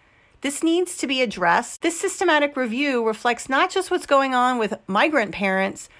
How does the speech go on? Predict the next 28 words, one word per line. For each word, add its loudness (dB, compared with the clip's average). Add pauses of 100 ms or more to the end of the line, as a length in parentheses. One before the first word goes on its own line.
(140)
but 0
what 4
goes 0 (360)
on 2
around 2
the 0
world 2
in -4
families 0 (240)
from 0
racial 0
and -4
ethnic -2
minority 0
groups, -4 (480)
even 2
within 0
states -2
with -6
the -6
United 0
States. -6
We 0
know 6
this 0
to -8
be -6
true. -6